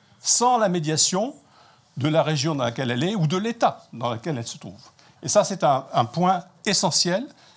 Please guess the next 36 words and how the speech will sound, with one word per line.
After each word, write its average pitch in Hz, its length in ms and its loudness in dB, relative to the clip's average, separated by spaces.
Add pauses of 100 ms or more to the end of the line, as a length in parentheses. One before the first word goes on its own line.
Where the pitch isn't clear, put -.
(160)
euh, 113 140 -4
de 151 120 -2
changement, 156 640 0 (260)
euh, 123 120 -4
qui 143 220 -4
est 170 220 -8 (100)
intervenu, 139 600 -4 (160)
euh, 202 280 -8 (180)
euh, 107 180 -8
dans 131 220 -4
ces, 151 320 -6
euh, 104 240 -10
dernières, 123 460 -4
euh, 95 160 -10 (340)
dans - 80 -12
ces 151 140 -8
dernières 139 340 -4
années. 101 220 -14 (880)
Donc, 170 180 -10 (560)
la 170 140 4
ville 208 160 -6
globale 170 440 8
ou 190 40 -2
la 160 120 2
ville 165 140 0
interculturelle, 151 800 0
c'est - 160 -2
aussi 147 220 0
celle 202 260 -2
qui - 120 -4
gère 135 220 0
les 117 120 -2
flux, 269 360 -2 (520)
les 131 120 0
flux 175 280 0
humains. 117 300 -4